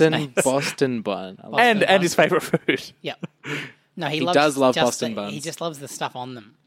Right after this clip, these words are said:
Speaker 3: Yeah, I've just, I've ju-, I've written a couple things down. So, like, with, with Crimes of Grindelwald, I, I really thought it was annoying that, um, they've just decided in the, in this series now that they're like, "Okay, we, I know that they've done, like, what, nine movies now? This is the tenth one."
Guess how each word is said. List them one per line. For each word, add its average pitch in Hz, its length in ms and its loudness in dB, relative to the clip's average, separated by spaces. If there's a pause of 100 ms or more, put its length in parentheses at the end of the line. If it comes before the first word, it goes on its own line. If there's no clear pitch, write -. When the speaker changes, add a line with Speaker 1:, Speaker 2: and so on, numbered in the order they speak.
(340)
Speaker 3:
Yeah, 131 240 4
I've 127 100 0
just, 175 160 -4
I've 151 180 4
ju-, 170 140 -2
I've 143 140 2
written 185 160 -4
a 143 40 -4
couple 117 200 -4
things 110 240 -10
down. 98 240 -6
So, 110 200 -4
like, 101 260 -8
with, 110 380 -8
with 110 360 -8
Crimes 107 220 -4
of - 60 -20
Grindelwald, 98 420 -6 (100)
I, 107 40 0
I 104 260 2
really 131 260 2
thought 151 160 2
it 147 40 2
was 120 140 -2
annoying 123 800 -2
that, 113 240 2
um, 104 420 -2 (640)
they've 117 120 2
just 120 200 -6
decided 107 420 -2
in 113 140 -8
the, 110 180 -6
in 110 140 -8
this 107 140 -4
series 104 360 -6
now 104 200 -2
that 98 140 -4
they're 98 200 -4
like, 98 180 -6 (120)
"Okay, 107 120 -2
we, 107 160 -4
I 127 120 2
know 156 260 4
that 143 140 -2
they've 123 200 2
done, 110 300 0
like, 101 180 -8
what, 101 140 -4
nine 107 300 -2
movies 135 420 -4
now? 131 260 -4
This 120 160 -6
is 101 40 -16
the 107 80 -12
tenth 110 340 -8
one." 120 240 -6